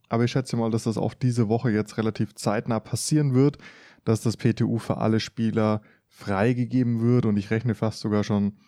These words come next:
ja, mit einem Release vom Patch drei Punkt zehn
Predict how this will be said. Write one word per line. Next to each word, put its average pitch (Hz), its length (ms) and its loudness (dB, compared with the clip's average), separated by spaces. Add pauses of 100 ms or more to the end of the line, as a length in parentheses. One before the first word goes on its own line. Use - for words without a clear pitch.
(380)
ja, 98 280 2
mit 104 240 0
einem 104 280 2
Release 117 520 2
vom 117 220 -2
Patch 120 260 -2
drei 110 220 -2
Punkt 113 280 -6
zehn 120 360 0